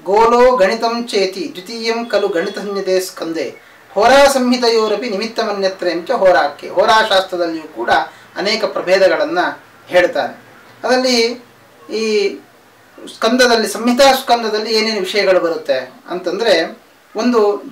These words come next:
ಜನರ ವೃದ್ಧಿ ಯಾವ ಭಾಗದಲ್ಲಿ ಹೆಚ್ಚಾಗಿ ಆಗುತ್ತೆ. ಈಗ ಸಹಜವಾಗಿ, ಏ, ಯುಗಾದಿ ಹಬ್ಬ ಬಂದಾಗ ಇಂತಹ ಕಡೆಯಲ್ಲಿ ಅತಿಯಾದ ವೃಷ್ಟಿ ಆಗುತ್ತೆ, ಇಂತಹ ಕಡೆಯಲ್ಲಿ ಜನಗಳ ಅಭಿವೃದ್ಧಿ ಆಗುತ್ತೆ, ಇಂತಹ ಜನರಿಗೆ ಕ್ಷೋಭೆ ಬರುತ್ತೆ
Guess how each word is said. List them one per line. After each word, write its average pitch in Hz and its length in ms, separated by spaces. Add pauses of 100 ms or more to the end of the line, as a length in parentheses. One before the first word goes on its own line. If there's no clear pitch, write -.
ಜನರ 226 380
ವೃದ್ಧಿ 220 720
ಯಾವ 208 380
ಭಾಗದಲ್ಲಿ 214 540
ಹೆಚ್ಚಾಗಿ 180 500
ಆಗುತ್ತೆ. 143 520 (320)
ಈಗ 165 80
ಸಹಜವಾಗಿ, 202 1040 (340)
ಏ, 175 460
ಯುಗಾದಿ 196 640 (100)
ಹಬ್ಬ 185 200
ಬಂದಾಗ 185 500 (240)
ಇಂತಹ 214 300
ಕಡೆಯಲ್ಲಿ 190 340
ಅತಿಯಾದ 185 380
ವೃಷ್ಟಿ 170 300
ಆಗುತ್ತೆ, 131 560 (180)
ಇಂತಹ 208 300
ಕಡೆಯಲ್ಲಿ 190 300
ಜನಗಳ 180 300
ಅಭಿವೃದ್ಧಿ 180 500
ಆಗುತ್ತೆ, 143 800
ಇಂತಹ 226 380
ಜನರಿಗೆ 196 300
ಕ್ಷೋಭೆ 190 360
ಬರುತ್ತೆ 139 600